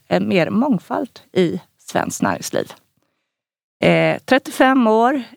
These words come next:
eh, fjortonhundra kvinnor har faktiskt genomgått vårt program. Och många finns ju idag, eh, på höga positioner i svenskt näringsliv, men också som, eh, i styrelser. Eh,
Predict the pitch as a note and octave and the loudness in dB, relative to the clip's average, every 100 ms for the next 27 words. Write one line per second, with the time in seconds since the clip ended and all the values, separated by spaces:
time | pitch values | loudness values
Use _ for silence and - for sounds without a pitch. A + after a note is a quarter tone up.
0 | - G3 F#3 F3+ - - - A3 C4 G#3 | -2 0 2 0 -6 -10 -2 0 2 -2
1 | - - G3+ G3+ - A#3 B3+ A#3 G#3+ - | -6 0 2 2 0 0 2 2 0 -2
2 | - A#3+ G3+ F3 G#3 F#3+ E3 - - D#3+ | 0 0 2 2 2 0 -2 -4 -2 -4
3 | D#3 - E3 - - F3+ F3+ C#3+ C2+ - | -6 -4 -6 -6 -8 0 2 2 -2 -2
4 | - - - G3 - - - - - F3+ | -4 -6 -18 -10 -8 -8 -12 -10 -4 -2
5 | F#3 F3+ - G3 G3 - _ _ F#3+ G3 | 0 0 0 -4 -8 -20 _ _ 2 4
6 | F#3+ E3+ G#3+ - G#3 F#3+ A#3 - F#3 E3 | 4 2 -2 2 2 2 -2 -2 0 0
7 | - - F3+ D#3 - E2 - - C4 E3+ | -2 -2 0 0 -2 -4 -8 -20 -4 0
8 | D3+ F2+ - - F3+ D#3 D3 E3 D#3+ D3+ | 0 -2 -4 0 0 0 -4 -6 -2 -2
9 | - E2 - _ G#3+ A#3 A3 F3 _ _ | 0 -2 -4 _ -2 -2 -4 -12 _ _
10 | - D3+ - D3 - - D#3 D3+ - _ | -4 -4 0 -2 -2 -2 -4 -4 -12 _
11 | _ B3+ D#4 - - A3 A3+ - A3+ G#3+ | _ -2 0 -2 0 0 0 -2 -2 0
12 | G#3+ G#3 - - A#3 - A3 A#2+ D#3 - | 0 0 -2 -4 -4 0 2 2 -2 -2
13 | F3+ - _ _ _ _ _ _ _ _ | -4 -4 _ _ _ _ _ _ _ _
14 | - F3+ E3 | 0 2 0